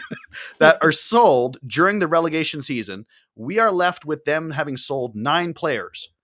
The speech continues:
for a total of just under fifteen million or one point six four million per player. So again, you see the bulk of the bragging point is Füllkrug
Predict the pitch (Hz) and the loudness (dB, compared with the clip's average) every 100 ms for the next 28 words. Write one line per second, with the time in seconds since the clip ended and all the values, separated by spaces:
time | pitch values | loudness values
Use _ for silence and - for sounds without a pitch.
0 | _ _ 135 117 - 165 160 147 123 127 | _ _ -6 -6 -2 -2 -2 -2 -2 -2
1 | 104 - 156 156 147 135 143 - 131 113 | -6 -6 -4 -4 -4 -4 -6 -8 -8 -6
2 | 104 95 92 131 127 120 - _ _ 131 | -6 -8 -8 -2 0 0 -6 _ _ -2
3 | 147 135 139 135 - - 139 - - 127 | -2 -4 -4 -4 -6 -6 -6 -8 -6 -4
4 | 110 104 104 95 113 - 98 87 - _ | -4 -6 -10 -10 -10 -6 -6 -8 -14 _
5 | _ - 139 127 123 170 147 127 156 127 | _ -10 -6 -4 -2 -2 -2 -4 -6 -6
6 | 117 147 156 156 127 127 131 135 127 123 | -2 0 0 -2 -6 -2 -2 -2 -8 -8
7 | 131 120 - 113 113 113 - - - 131 | -8 -8 -8 -8 -6 -6 -10 -14 -10 -8
8 | 113 123 110 110 | -8 -6 -6 -6